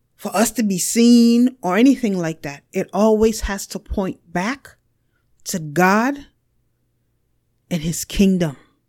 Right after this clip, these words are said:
his son Jesus Christ, the Holy Spirit, or the Word. It has to go back to the Father. In whatever form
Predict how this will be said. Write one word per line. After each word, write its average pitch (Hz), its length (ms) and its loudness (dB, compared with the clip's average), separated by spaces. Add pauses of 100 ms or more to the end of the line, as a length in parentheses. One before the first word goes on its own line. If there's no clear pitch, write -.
(420)
his 170 200 -4
son 196 380 2
Jesus 208 440 -4
Christ, 214 560 -8 (280)
the - 80 -8
Holy 139 220 -6
Spirit, 220 480 4 (100)
or 156 60 -8
the 147 120 -8
Word. 139 400 -6
It 151 120 -8
has 190 220 -8
to 196 100 -8
go 170 140 -2
back 160 380 -6
to 185 120 -4
the 175 140 -8
Father. 160 500 -8 (1200)
In 160 140 -4
whatever 165 320 -4
form 247 520 2